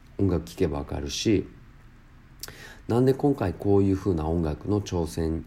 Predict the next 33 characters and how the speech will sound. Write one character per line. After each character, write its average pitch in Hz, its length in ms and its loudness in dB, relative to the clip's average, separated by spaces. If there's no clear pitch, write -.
を 101 140 0
し - 100 -10
て 87 100 -2
み 80 120 -2
た 80 120 -8
ん - 100 -8
だ 85 120 -4
ろ 82 100 0
う 76 60 -2
か 76 120 -8
っ - 40 -8
て - 140 -8
い 82 40 0
う 78 40 -4
の 78 80 -2
も、 78 160 -2
ほ - 200 -2
ぼ 151 100 2
ほ 135 80 -4
ぼ 120 120 -4
聞 123 220 0
い - 40 -2
た - 120 -8
ら - 80 -10
解 78 220 -8
説 - 200 -16
で 76 120 -8
き - 80 -10
ま 82 180 -8
す。 - 140 -14
そ 104 100 -2
れ 104 60 4
は 127 320 0